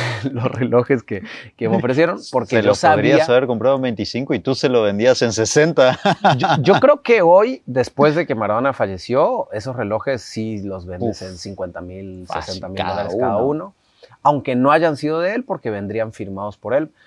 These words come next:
Speaker 1: Es que yo sabía que no eran los relojes de él, porque yo conozco... o sea, cuando me dijeron veinticinco por los dos, yo le dije sí, porque cada reloj que usa Maradona vale treinta y cinco.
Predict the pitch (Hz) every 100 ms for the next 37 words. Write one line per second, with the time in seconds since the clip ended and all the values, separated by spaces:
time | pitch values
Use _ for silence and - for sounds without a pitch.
0 | _ 127 - 180 185 180 196 - 143 151
1 | 147 117 107 113 - 104 98 147 117 101
2 | 87 98 110 117 110 131 - 90 _ _
3 | _ _ - _ _ _ _ - 101 135
4 | 127 123 123 175 220 214 143 127 165 180
5 | 311 403 _ _ _ - 135 117 151 180
6 | 170 147 123 - 123 92 _ 127 117 117
7 | - 214 254 269 185 127 120 123 131 156
8 | 156 123 143 151 147 156 131 123 107 104
9 | - 175 185 -